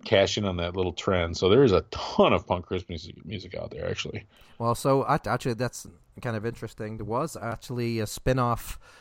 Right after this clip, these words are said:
Speaker 2: of the Sex Pistols and Thin Lizzy. Um, Steve Jones and Paul Cook,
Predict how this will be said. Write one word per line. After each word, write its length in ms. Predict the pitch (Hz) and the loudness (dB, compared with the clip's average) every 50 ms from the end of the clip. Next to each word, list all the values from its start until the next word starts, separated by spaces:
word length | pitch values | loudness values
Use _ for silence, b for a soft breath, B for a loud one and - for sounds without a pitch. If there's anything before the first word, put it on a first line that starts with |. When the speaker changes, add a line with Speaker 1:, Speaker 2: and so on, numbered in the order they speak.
| b b | b b
Speaker 2:
of 140 | - 120 113 | -4 -2 -2
the 80 | 117 | -2
Sex 260 | 113 - - 135 - - | -4 -2 -4 -4 -4 -4
Pistols 500 | - 156 139 - - - 131 120 113 113 | -2 -2 -2 -2 -4 -4 -2 2 4 4
and 140 | 120 123 117 | 2 2 -2
Thin 280 | - - 127 127 127 | -2 -2 -2 -2 0
Lizzy. 380 | 120 131 139 135 113 95 82 - - b b b b b b b b - | 0 0 0 0 -4 -6 -8 -10 -16 b b b b b b b b -4
Um, 580 | 98 110 110 110 110 107 107 110 110 107 101 | -2 0 0 0 0 0 0 0 -2 -2 -4
Steve 320 | - - - 135 127 123 117 | -6 -6 -4 -2 -2 -2 0
Jones 400 | - 120 110 113 113 120 - 120 | 0 2 2 2 2 2 0 -2
and 100 | 113 - | -2 0
Paul 280 | - 131 117 113 120 | 2 2 4 2 2
Cook, 440 | 123 - - 123 120 120 120 - - | 0 0 0 2 2 2 0 -4 -10